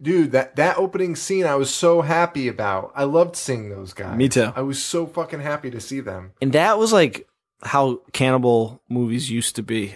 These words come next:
Speaker 2: Like, the slow build, and then you see them at the end and shit just hits the fan and
Speaker 1: Well, it
Speaker 2: you're
Speaker 1: was like,
Speaker 2: terrified.
Speaker 1: it was, like, from a period where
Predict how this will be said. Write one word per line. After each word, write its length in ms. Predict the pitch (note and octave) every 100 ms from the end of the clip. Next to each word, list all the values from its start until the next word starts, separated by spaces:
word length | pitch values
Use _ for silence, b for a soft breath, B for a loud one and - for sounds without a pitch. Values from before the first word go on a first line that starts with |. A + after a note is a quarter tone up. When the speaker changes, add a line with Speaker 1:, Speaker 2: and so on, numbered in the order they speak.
| -
Speaker 2:
Like, 180 | G#2+ -
the 60 |
slow 380 | - - B2 A#2+
build, 360 | A2+ A2 A2+ A2
and 100 | G#2+
then 80 |
you 100 | G#2
see 240 | G#2+ - A2+
them 480 | G#2+ G#2 G2+ - _ _ -
at 140 | A#2+
the 140 | A#2+ G2
end 220 | G#2+ G#2
and 280 | G2+ G#2 G2+
shit 240 | - G2+
just 180 | G#2 -
hits 180 | G#2 -
the 60 |
fan 340 | - G#2 G2 F#2+
and 260 | F#2 F#2 -
Speaker 1:
Well, 160 | D#3+
it 20 | D#3+
Speaker 2:
you're 40 |
Speaker 1:
was 100 | C#3+
like, 60 | D#3+
Speaker 2:
terrified. 360 | D3+ G#2+ F#2 - -
Speaker 1:
it 60 |
was, 140 | C#3+ C#3
like, 140 | C3+
from 200 | - D3+
a 80 | C3
period 760 | - _ - B2+ B2 G#2+ G2+ F#2+
where 680 | G2 F#2+ G2 G2 F#2 F#2